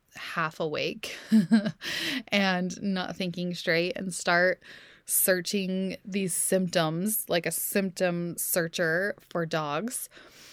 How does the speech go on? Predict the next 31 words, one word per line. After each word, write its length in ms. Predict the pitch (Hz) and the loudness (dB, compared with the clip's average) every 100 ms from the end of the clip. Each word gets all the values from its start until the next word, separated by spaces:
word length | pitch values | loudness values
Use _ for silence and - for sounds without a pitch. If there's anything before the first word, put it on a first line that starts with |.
| - - - - _ - | -20 -20 -8 -8 _ 0
And 580 | 208 190 185 185 185 180 - - _ | 2 4 2 2 0 -2 -4 -6 _
I 120 | - 196 | -8 -4
came 220 | 208 185 | -2 -2
to 120 | - | -4
the 140 | 175 175 | -4 -4
conclusion, 600 | 185 165 196 196 185 170 | -4 -4 -4 -2 -2 -2
like, 240 | 165 160 - | -2 -4 -6
"Oh 100 | 170 | -6
my 200 | 170 170 | -4 -4
gosh, 380 | 190 226 - | -4 -4 -4
like, 200 | 170 160 | -4 -4
she's 360 | - - 180 165 | -4 -4 -4 -4
dead 320 | 160 160 156 | -4 -2 -4
in 240 | - 151 143 | -6 -10 -8
two 200 | - 156 | -4 -2
hours. 460 | 131 80 - - - | -2 -2 -6 -8 -8
Like, 160 | 165 165 | -8 -8
she's, 340 | - 180 - - _ | -8 -8 -10 -16 _
she's 280 | - 185 160 | -8 -6 -6
a 60 | |
goner." 500 | 160 143 147 143 160 - - 180 170 | -4 -4 -4 -4 -8 -10 -10 -8 -8
<laughs> 280 | 170 175 - | -8 -10 -10
'Cause 400 | - 285 247 170 | 4 10 10 10
that's 220 | 240 - | 4 4
literally 720 | 208 214 202 202 196 208 226 - - - - - - | 4 4 6 4 4 4 2 0 -8 -14 -16 -14 -4
what 600 | 196 196 185 180 - 196 | 4 6 8 4 2 -2
my 220 | 190 175 | 0 2
Google 340 | 180 170 180 | 4 4 2
search 560 | 165 175 - - 226 - - _ | 0 -2 -2 -4 -10 -10 -12 _
pulled 340 | - 170 185 160 | -8 2 4 4
up. 300 | - - | 0 -8